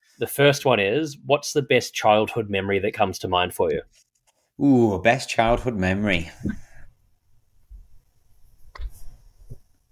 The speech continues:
Speaker 2: I'm gonna say it's, uh, so we used to go to the Caravan, um, in Wales back in, back in the U K,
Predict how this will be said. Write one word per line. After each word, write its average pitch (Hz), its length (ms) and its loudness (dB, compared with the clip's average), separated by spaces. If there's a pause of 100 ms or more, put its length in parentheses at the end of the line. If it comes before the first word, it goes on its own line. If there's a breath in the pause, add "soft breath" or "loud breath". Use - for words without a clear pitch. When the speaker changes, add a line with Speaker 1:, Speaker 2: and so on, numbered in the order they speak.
(300 loud breath)
Speaker 2:
I'm 131 160 0
gonna 165 240 2
say 117 440 6
it's, - 520 -2
uh, 104 240 6
so 117 200 0
we 120 140 2
used 120 280 -2
to 120 60 -2
go 107 180 0
to 107 140 -6
the 104 80 -6
Caravan, 104 800 -2
um, 92 580 0
in 98 240 -4
Wales 117 580 2
back 107 300 -2
in, 101 140 -2
back 101 200 -2
in 107 80 -2
the 101 80 -2
U 101 160 -4
K, 113 380 0